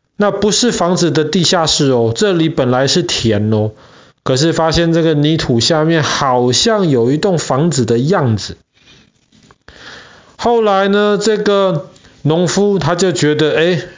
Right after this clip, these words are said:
有点不对劲哦，下面会不会藏有什么宝物呢？后来他就赶快联络萨尔瓦多当地的博物馆，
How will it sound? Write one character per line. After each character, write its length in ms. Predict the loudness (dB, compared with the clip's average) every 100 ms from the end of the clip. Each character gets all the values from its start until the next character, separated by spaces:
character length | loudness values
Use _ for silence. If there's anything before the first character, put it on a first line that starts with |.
| -8
有 240 | -2 0 2
点 200 | 0 0
不 100 | 0
对 180 | 0 0
劲 260 | 0 2
哦， 200 | 0 0 -4 -12 -4
下 320 | -2 0 2
面 200 | 2 0
会 160 | 0
不 140 | 0 0
会 160 | 0
藏 320 | -2 -2 -2 0
有 160 | 0
什 180 | 0 0
么 140 | 0
宝 360 | 0 -2 -2 0
物 360 | 0 2 0 2
呢？ 220 | 0 -2 -6 -20 _ _ _ _ _ _ -20 -14
后 240 | -4 0 2
来 160 | 0
他 160 | 0 0
就 200 | 0 -2
赶 320 | 0 0 0
快 280 | 0 0 0
联 340 | 0 0 2
络 220 | 2 0
萨 240 | 0 -2 0
尔 200 | 0 0
瓦 220 | 0 0
多 200 | 0 0
当 200 | 0 0
地 120 | 0
的 100 | 0
博 220 | 0 0
物 100 | 0
馆， 220 | 0 -2